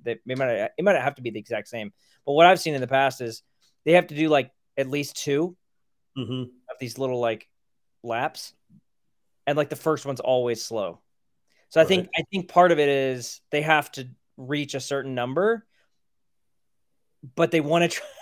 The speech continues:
Speaker 1: <laughs> they wanna try to go as slow as possible to reach that number. Does that make sense? Like, it'd be like if you had to, um,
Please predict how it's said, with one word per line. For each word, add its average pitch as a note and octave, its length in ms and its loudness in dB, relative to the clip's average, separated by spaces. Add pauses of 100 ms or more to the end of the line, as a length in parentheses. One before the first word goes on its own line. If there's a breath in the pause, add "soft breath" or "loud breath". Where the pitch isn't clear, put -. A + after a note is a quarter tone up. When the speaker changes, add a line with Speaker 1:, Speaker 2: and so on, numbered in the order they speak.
(160)
Speaker 1:
<laughs> - 340 -20
they F3 100 4
wanna F#3+ 220 6
try F#3 200 4
to E3+ 80 2
go E3 220 2
as D3+ 100 2
slow E3+ 300 2
as E3 100 -2
possible C#3 520 -4
to B2+ 80 -16
reach B2+ 200 -10
that G#2+ 120 -6
number. G2 320 -12
Does - 80 -14
that C3+ 100 -4
make C#3 140 -6
sense? C#3+ 340 -8 (220 soft breath)
Like, F3+ 240 2 (240)
it'd E3+ 100 -2
be A3+ 120 0
like G3+ 180 4
if F3 100 -10
you F3+ 140 2
had F3 200 2
to, D3+ 280 0
um, A#2+ 260 -2